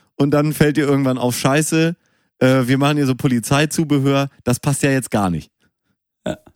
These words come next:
Speaker 1: Helme,
Speaker 2: Ist doof.
Speaker 1: ähm, Polizeiwesten,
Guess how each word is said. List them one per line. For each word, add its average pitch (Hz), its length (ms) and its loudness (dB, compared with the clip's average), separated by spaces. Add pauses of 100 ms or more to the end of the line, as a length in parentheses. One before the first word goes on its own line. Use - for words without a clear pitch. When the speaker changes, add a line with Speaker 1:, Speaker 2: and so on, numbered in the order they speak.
(200)
Speaker 1:
Helme, 147 480 0
Speaker 2:
Ist - 140 -16
doof. 151 220 -8 (1000)
Speaker 1:
ähm, 113 400 -2
Polizeiwesten, 131 1040 -2